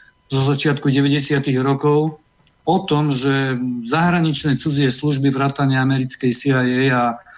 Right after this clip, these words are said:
britskej M I šesť zasahovali do diania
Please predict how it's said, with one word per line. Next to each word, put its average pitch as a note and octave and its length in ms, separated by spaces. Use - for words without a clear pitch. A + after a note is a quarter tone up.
britskej C#3 480
M C#3 160
I B2+ 80
šesť C#3+ 400
zasahovali C3 960
do B2 80
diania B2 560